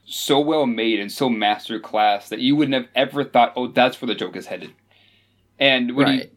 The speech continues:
Speaker 1: and you go back and think about it, it's like, "Okay, well, that makes sense how it got from one place to another just because of the, the setting and everything." And this movie does that pretty, I'd say pretty well. A lot of modern movies don't really do that anymore, which is kinda sad.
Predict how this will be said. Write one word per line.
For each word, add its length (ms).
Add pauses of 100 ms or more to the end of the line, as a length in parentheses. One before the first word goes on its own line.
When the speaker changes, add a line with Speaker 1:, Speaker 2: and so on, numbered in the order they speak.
Speaker 1:
and 80
you 80
go 80
back 160
and 140
think 180
about 140
it, 40
it's 60
like, 120
"Okay, 200
well, 80
that 140
makes 180
sense 240
how 180
it 80
got 160
from 140
one 200
place 240
to 100
another 240
just 180
because 240
of 80
the, 180
the 140
setting 260
and 120
everything." 160
And 100
this 140
movie 140
does 160
that 160
pretty, 300 (540)
I'd 200
say 120
pretty 300
well. 240
A 100
lot 220
of 120
modern 300
movies 240
don't 140
really 160
do 160
that 140
anymore, 220
which 140
is 80
kinda 220
sad. 400